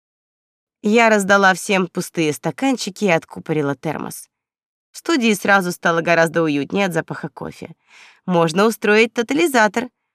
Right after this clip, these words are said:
Пусть делают ставки, кто же этот гений. Хм? Хм. Кто же этот падший ангел?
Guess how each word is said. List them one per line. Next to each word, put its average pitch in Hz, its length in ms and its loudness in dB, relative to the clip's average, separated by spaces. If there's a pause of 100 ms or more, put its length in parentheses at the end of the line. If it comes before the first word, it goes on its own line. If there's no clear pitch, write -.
(140)
Пусть 302 260 2
делают 220 320 4
ставки, 262 640 -2
кто 220 320 -2
же 151 140 -6
этот 170 180 -4
гений. 160 460 -2 (120)
Хм? 247 200 0 (480)
Хм. 370 760 4 (760)
Кто 185 400 0
же 165 120 -2
этот 180 360 -4
падший - 500 -6
ангел? 233 540 2